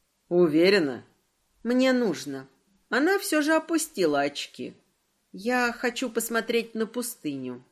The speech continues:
и, может, вспомню что-то. Я не буду мешать». «На». Лука сунул ей револьвер с коротким дулом.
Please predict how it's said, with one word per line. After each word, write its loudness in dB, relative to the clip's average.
и, -4
может, -4
вспомню 0
что-то. -10
Я 0
не 4
буду 0
мешать». -6
«На». -2
Лука 0
сунул 2
ей 0
револьвер 4
с -10
коротким 0
дулом. -6